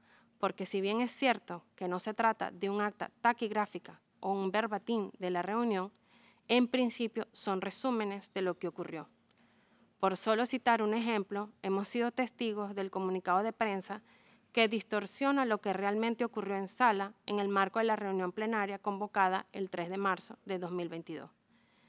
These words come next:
Mi degal-, mi delegación tomó la palabra en dos oportunidades en las que elevó importantes consideraciones sobre las violaciones de las reglas de procedimiento,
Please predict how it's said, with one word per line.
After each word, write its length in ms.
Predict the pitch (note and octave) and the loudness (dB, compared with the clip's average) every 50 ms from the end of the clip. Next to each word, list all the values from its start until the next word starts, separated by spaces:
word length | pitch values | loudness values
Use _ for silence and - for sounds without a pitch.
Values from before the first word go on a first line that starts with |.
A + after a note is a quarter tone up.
| _ _ _ _ _ _ - | _ _ _ _ _ _ -2
Mi 100 | G3+ G3 | 0 2
degal-, 340 | F#3+ F3+ F3 F3 F#3 - _ - | 2 2 2 0 -2 -2 _ 2
mi 140 | G#3+ G#3+ | 4 4
delegación 680 | G3+ F#3+ F#3 F#3 F3+ F#3 E3+ - - - A3+ A#3 A#3+ A3+ | 4 4 2 0 0 0 -2 -4 -4 -2 -2 -2 -2 -2
tomó 260 | - G#3 F#3+ F#3+ F3+ | -2 -2 0 2 4
la 140 | F#3 F#3+ F#3+ | 4 4 2
palabra 460 | - G3+ G#3 G#3+ G#3 G3+ G3+ - - _ - | 2 4 4 4 4 4 2 -2 -6 _ -8
en 220 | - G3 G3 G3 F#3+ | -4 -4 -2 2 4
dos 160 | A#3 A#3+ A#3+ | 4 4 4
oportunidades 840 | B3+ B3 - B3 - - A#3+ A3+ A3+ A3 G3+ F#3+ F#3+ F#3+ F#3+ F#3 - - | 2 0 -2 -6 -4 -2 -2 0 2 2 2 2 2 2 -2 -4 -6 -4
en 100 | G#3+ G#3 | -4 -2
las 140 | G3 F#3+ - | -2 -2 -4
que 100 | - F#3 | -4 -4
elevó 360 | F3+ F3 F3 F3+ G3 G3 - | -2 -2 0 0 0 -2 -2
importantes 720 | - A3 G3+ - G3 F#3 - - A3+ A#3+ B3+ B3 C4 B3 | -4 -6 -6 -4 -6 -8 -4 -2 0 0 0 0 -2 -4
consideraciones 960 | - A#3 A3 - - G#3+ G3+ G3 F#3+ F3+ - - A3 G#3 G3+ F#3+ F3 - - - _ _ _ - - - _ _ | -2 -2 -2 -2 -2 -4 -4 -4 -4 -4 -4 -4 -2 -2 -2 -2 -6 -8 -14 -20 _ _ _ -20 -20 -20 _ _
sobre 320 | - - A3 G3+ F#3+ G3 | -6 -2 -2 0 0 0
las 160 | F#3+ F#3 F3 | 0 -2 -2
violaciones 600 | F#3 G#3 F#3+ F#3 F3+ F3+ - - A#3+ A#3 A3 G3 F#3 | -2 -2 0 0 -2 -2 -2 -4 -2 -2 -2 -2 -4
de 80 | F#3+ | -2
las 160 | F#3 F3+ E3+ F3 | -2 -2 -2 -2
reglas 340 | F#3+ G3 G3+ G#3+ G#3+ A3 | -4 -4 -2 -4 -4 -4
de 80 | G#3 A3 | -4 -4
procedimiento, 840 | G#3+ A#3 A3 - A#3 A3+ A3+ A3+ A3+ A3 G3+ G3 F#3+ - G#3+ G#3 G3 | -4 -4 -4 -4 -2 -2 0 0 0 0 0 0 -2 -4 -8 -12 -12